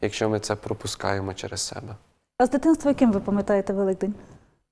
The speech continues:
Speaker 2: Коли ви були ще маленьким хлопчиком, не отцем Євгеном? <laughs>
Speaker 1: Е, ну, з дитинства в більшості було формальне, формальний Великдень.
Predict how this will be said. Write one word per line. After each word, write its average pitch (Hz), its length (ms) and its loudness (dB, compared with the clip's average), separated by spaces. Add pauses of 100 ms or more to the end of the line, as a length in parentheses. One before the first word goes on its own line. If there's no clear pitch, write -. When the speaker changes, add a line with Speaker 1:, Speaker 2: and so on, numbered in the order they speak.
(680)
Speaker 2:
Коли 247 160 8
ви 233 80 6
були 233 200 6
ще - 100 2
маленьким 233 400 6
хлопчиком, 233 480 2 (160)
не 254 160 10
отцем 262 380 8
Євгеном? 269 540 10
<laughs> - 60 4 (1800)
Speaker 1:
Е, 107 580 -2 (120)
ну, 156 200 4
з 147 80 0
дитинства 139 600 4
в 117 60 2
більшості 131 520 2
було 110 300 6
формальне, 104 840 2 (220)
формальний 107 440 2
Великдень. 98 480 -6